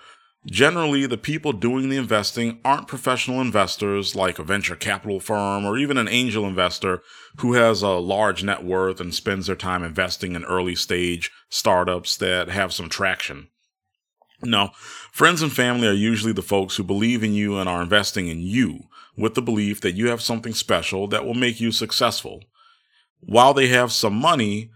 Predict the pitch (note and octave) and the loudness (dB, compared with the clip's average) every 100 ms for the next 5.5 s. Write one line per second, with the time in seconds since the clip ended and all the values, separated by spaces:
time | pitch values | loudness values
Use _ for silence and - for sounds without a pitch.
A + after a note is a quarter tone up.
0 | _ _ - A#2+ D3+ C#3+ D3 C#3 C3 A#2+ | _ _ -6 -2 0 2 2 2 2 2
1 | A2 G2 G#2 F#2+ G#2 G#2 G2+ F#2 F#2 F2 | 0 0 -2 4 4 4 -2 -2 0 0
2 | F2 F#2 D#2+ D#2 E2 G2+ G2+ F#2+ F#2 F2 | -2 -2 -2 -2 -2 0 0 0 0 0
3 | F#2 G2 F2+ F#2 E2 E2+ - F2+ F2 - | -2 -2 -2 -4 -2 -2 -2 -4 -4 -2
4 | G2 F2+ F#2+ F2+ F#2 E2 F2+ F#2 F#2 E2 | -2 0 2 0 -2 -2 -2 0 -2 -4
5 | E2 E2 D#2 D2 A2+ | -4 -6 -8 -12 -18